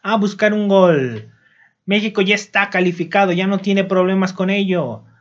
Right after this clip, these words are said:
Tendría que suceder un milagro para que quede fuera, pero aún así México no puede arriesgar. México tiene que buscar el primer lugar del grupo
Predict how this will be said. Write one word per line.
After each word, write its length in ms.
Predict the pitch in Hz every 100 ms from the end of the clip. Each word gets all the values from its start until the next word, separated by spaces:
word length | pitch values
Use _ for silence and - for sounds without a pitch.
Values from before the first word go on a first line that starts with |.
| _ _
Tendría 280 | 170 180 202
que 100 | 202
suceder 440 | 202 185 185 208
un 180 | 220 202
milagro 500 | 175 170 196 202 175
para 180 | 170 165
que 140 | 165
quede 220 | 156 170 165
fuera, 600 | 170 185 190 196 196 - _ _ _
pero 200 | 175 196
aún 140 | 208
así 220 | 185 - 202
México 360 | 202 190 180
no 280 | 185 185 180
puede 320 | 175 175 165
arriesgar. 460 | 160 147 - 147 151
México 420 | 202 208 190 175
tiene 360 | 226 262 226 185
que 80 |
buscar 360 | 185 170 - 175
el 120 | 165
primer 500 | 165 156 160 160 160
lugar 320 | 156 147 151
del 140 | 147 156
grupo 520 | 190 190 196 175